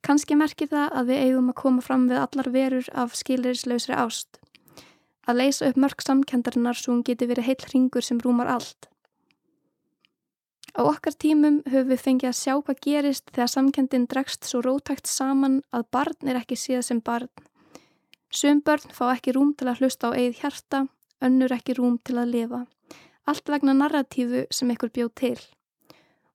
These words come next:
Og stór hluti umheimsins hefur verið meðvirkur eða litið í aðra átt. Þjóðir ætla að keppa í Eurovision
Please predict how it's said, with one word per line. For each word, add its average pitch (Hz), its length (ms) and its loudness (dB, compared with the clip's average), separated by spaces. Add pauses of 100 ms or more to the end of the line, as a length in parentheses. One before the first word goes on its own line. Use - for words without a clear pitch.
Og 240 80 -4
stór 302 300 0
hluti 311 260 -2
umheimsins 262 560 0
hefur 247 240 0
verið 247 220 2
meðvirkur 254 560 -2 (260)
eða 240 160 -2
litið 240 380 0
í - 80 -2
aðra 226 320 -4
átt. - 320 -20 (760)
Þjóðir 285 300 2
ætla 269 160 -2
að - 80 -10
keppa 269 260 -2
í 254 120 2
Eurovision 254 480 2